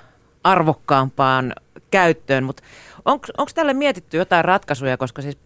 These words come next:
jos halutaan, että sinne tullaan vaikka isompia ostoksia tekemään, niin harvempi sitä puolikasta jänistä viittii ratikassa raahata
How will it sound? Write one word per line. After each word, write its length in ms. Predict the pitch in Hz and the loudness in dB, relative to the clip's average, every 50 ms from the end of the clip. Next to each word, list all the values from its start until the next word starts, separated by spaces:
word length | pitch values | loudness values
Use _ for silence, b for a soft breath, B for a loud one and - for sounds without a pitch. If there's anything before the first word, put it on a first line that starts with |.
| _ _ _ _ - - _ _ _ 58 _ _ _ - | _ _ _ _ -20 -20 _ _ _ -20 _ _ _ -14
jos 180 | 143 185 190 | -12 -12 -8
halutaan, 400 | 170 202 190 185 180 165 147 139 | -6 -4 -4 -4 -2 -2 -4 -4
että 180 | 135 - - - | -4 -8 -12 -12
sinne 320 | 131 143 131 135 131 - - _ _ _ | -12 -10 -8 -8 -8 -10 -10 _ _ _
tullaan 280 | - 156 147 139 123 113 | -8 -6 -4 -4 -4 -6
vaikka 200 | 123 - - 117 | -8 -8 -8 -8
isompia 400 | 131 - 135 110 - 120 107 113 | -8 -8 -10 -10 -8 -6 -4 -4
ostoksia 420 | 120 117 - - - - 123 117 | -4 -6 -10 -16 -16 -14 -14 -12
tekemään, 480 | - - 127 - 117 107 110 104 101 113 | -10 -10 -10 -8 -10 -10 -10 -12 -10 -10
niin 180 | 120 113 - - | -10 -12 -12 -14
harvempi 460 | - - 139 151 147 131 123 120 107 120 | -12 -6 -2 -2 -2 -2 -2 -6 -8 -10
sitä 200 | 123 117 - 123 | -10 -8 -8 -8
puolikasta 540 | - - 139 131 123 117 - 117 - - | -6 -4 -2 -2 -2 -4 -6 -10 -10 -6
jänistä 360 | 123 123 123 117 113 - - 110 | -4 -4 -4 -4 -6 -10 -10 -12
viittii 260 | 107 104 - - 120 | -12 -12 -12 -10 -10
ratikassa 440 | 117 117 - 107 - - - - 117 | -8 -8 -10 -12 -14 -14 -14 -10 -8
raahata 360 | 117 113 104 104 107 - | -6 -6 -6 -6 -8 -12